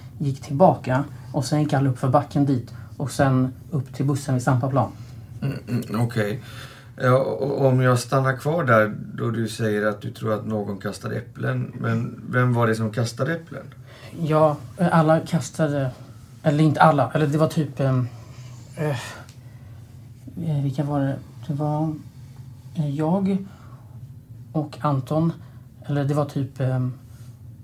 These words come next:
Speaker 1: och, och Felix som kastade, tror jag. El-, el-, och jag vet inte om David kanske... Nej, nej, det var, det var vi tre.
Speaker 2: Eh,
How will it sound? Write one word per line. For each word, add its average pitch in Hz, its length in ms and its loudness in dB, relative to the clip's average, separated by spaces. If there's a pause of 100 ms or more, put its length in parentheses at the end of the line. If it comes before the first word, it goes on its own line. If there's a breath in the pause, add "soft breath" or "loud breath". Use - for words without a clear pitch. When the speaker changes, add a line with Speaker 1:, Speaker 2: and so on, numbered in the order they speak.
(260)
Speaker 1:
och, 220 180 0
och 156 100 0
Felix 143 320 2
som 135 100 2
kastade, 139 320 0
tror 131 160 0
jag. 139 120 -2
El-, 139 140 -2
el-, 156 240 0
och 156 200 2
jag 156 100 2
vet 170 160 4
inte 147 180 0
om 139 120 2
David 135 320 2
kanske... 135 400 -4
Nej, 151 440 4
nej, 156 180 6
det 151 100 2
var, 147 240 4
det 139 60 -2
var 151 100 2
vi 143 140 2
tre. 139 200 -6
Speaker 2:
Eh, - 1300 -14